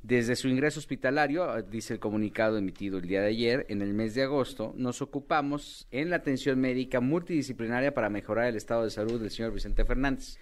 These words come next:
Su familia ha estado a su lado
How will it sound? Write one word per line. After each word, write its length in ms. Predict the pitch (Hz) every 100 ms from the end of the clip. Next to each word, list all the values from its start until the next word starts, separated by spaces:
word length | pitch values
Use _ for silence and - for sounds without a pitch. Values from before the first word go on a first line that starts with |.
| -
Su 180 | - 135
familia 400 | 147 160 185 175
ha 40 |
estado 640 | 165 165 156 156 160 - - -
a 120 | 110
su 180 | - 120
lado 560 | 147 160 120 127 135